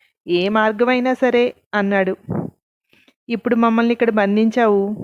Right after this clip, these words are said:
మేము విడిపించుకుని మీకు మాకు జరిగే గొడవలో నువ్వు చచ్చిపోయావు అనుకో, నువ్వు సంపాదించిందంతా నీ కూడా వచ్చేస్తుందా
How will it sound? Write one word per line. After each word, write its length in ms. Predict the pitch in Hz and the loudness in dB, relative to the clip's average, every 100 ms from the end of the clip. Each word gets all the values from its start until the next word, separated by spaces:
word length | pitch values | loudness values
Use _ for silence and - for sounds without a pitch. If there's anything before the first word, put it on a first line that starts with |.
| - | -2
మేము 300 | 214 214 240 | 0 0 0
విడిపించుకుని 880 | 233 202 247 247 - 254 247 240 - _ _ _ _ | -2 -2 -2 -4 -4 -2 0 -2 -6 _ _ _ _
మీకు 300 | 226 226 254 | -2 0 2
మాకు 320 | 247 240 220 | 2 2 2
జరిగే 340 | 240 240 233 240 | 0 0 0 0
గొడవలో 380 | 214 214 226 240 | 2 2 2 2
నువ్వు 300 | 240 240 226 | 2 2 0
చచ్చిపోయావు 600 | - 214 233 240 240 262 | -2 -2 2 2 2 2
అనుకో, 520 | 233 214 226 185 190 - 214 | 0 2 2 2 0 -8 -2
నువ్వు 140 | 233 | 0
సంపాదించిందంతా 960 | 226 208 196 214 240 233 247 240 240 254 | 0 -2 0 0 -2 -2 -2 -2 0 0
నీ 140 | 247 | 0
కూడా 260 | 220 208 247 | 2 2 2
వచ్చేస్తుందా 760 | 226 247 226 254 233 220 185 | 0 -2 -2 -2 0 0 -2